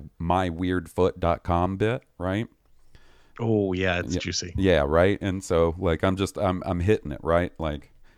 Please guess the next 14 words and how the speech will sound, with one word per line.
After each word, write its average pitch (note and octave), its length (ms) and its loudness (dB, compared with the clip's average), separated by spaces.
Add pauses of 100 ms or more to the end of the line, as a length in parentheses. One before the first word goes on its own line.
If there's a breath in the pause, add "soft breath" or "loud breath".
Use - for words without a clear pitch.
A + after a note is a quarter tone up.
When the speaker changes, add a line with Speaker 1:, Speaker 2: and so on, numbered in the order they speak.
(140)
Speaker 1:
here's G2+ 240 0
my, F#2 160 2
Speaker 2:
Mm-hmm. - 240 -12
Speaker 1:
here's G#2 260 4
my G2 140 4
tight G2 340 0
five F#2 380 2
minutes F2 320 0
about D#2 320 0
my E2 220 0
weird E2 340 -4
foot F2+ 260 -2
dot D2+ 240 -4
com. C#2+ 440 -4